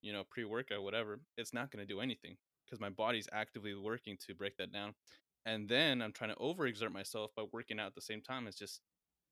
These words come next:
it's not good, you know? And I leave the gym feeling unfulfilled, like there's something more there that I wasn't able to accomplish.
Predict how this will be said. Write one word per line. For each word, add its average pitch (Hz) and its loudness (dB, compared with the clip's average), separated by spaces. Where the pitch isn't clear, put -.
it's 110 0
not 165 2
good, 143 2
you 95 -6
know? 101 -4
And 117 2
I 107 4
leave 120 4
the 117 2
gym 113 2
feeling 107 -2
unfulfilled, 123 2
like 110 -2
there's 104 -2
something 120 0
more 113 2
there 113 4
that 104 -2
I 98 2
wasn't 107 0
able 110 0
to 98 -2
accomplish. 107 -4